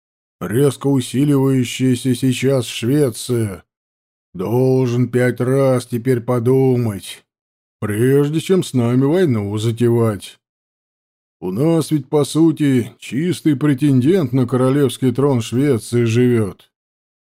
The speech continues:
Он, конечно, пока ещё совсем маленький,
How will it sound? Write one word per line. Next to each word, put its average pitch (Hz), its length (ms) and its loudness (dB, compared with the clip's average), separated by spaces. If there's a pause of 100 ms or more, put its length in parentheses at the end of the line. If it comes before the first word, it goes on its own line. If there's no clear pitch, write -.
(260)
Он, 123 360 0
конечно, 131 540 0
пока 127 360 0
ещё 117 200 -2
совсем 127 440 -2
маленький, 117 880 -2